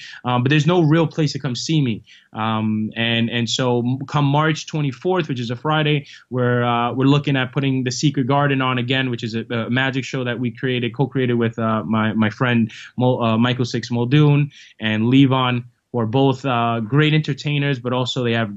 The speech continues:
amazing skill sets. One is, uh, is, uh, let me see if I get it right, a mnemonist. He remembers, uh, things, you know, he's a memory expert.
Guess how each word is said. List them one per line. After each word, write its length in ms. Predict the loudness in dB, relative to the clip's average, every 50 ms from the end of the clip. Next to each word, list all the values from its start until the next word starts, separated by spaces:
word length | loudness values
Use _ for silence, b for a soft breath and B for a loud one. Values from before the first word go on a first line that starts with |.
| -12 -18 _ -8
amazing 440 | -2 0 4 6 6 6 6 4 2
skill 300 | 0 0 0 2 2 2
sets. 260 | 2 0 -2 -2 -2
One 420 | -2 0 0 2 2 2 0 -2 B B B B B B
is, 300 | -6 -4 -4 -2 -2 -2
uh, 360 | -2 -2 -2 -2 -2 -4 -4 -4 -6
is, 180 | -6 -4 -2
uh, 300 | -2 -2 0 -2 -2 -4 -6 _ _ _ _ _ -4
let 60 | -2
me 60 | -2
see 100 | 0 0
if 60 | 0 0
I 60 | 2
get 140 | 2 2 2
it 60 | 2
right, 220 | 0 0 0 0
a 40 | 2
mnemonist. 720 | 2 4 4 4 4 4 2 2 0 0 -2 -2 -8 -14 _ _ _ _ _
He 120 | -2 0
remembers, 840 | 2 4 6 6 6 6 4 2 2 2 2 2 2 0 -4 -8 -8 -8
uh, 320 | -6 -4 -4 -2 -4 -4 -6 -8 _
things, 440 | -4 -2 0 0 0 -2 -4 -6 -6
you 120 | -4 -2 -2
know, 20 |
he's 140 | -2 -2 0
a 20 |
memory 400 | 0 0 2 2 0 0 0 0
expert. 460 | -2 -2 -4 -6 -6 -4 -4 -6 -6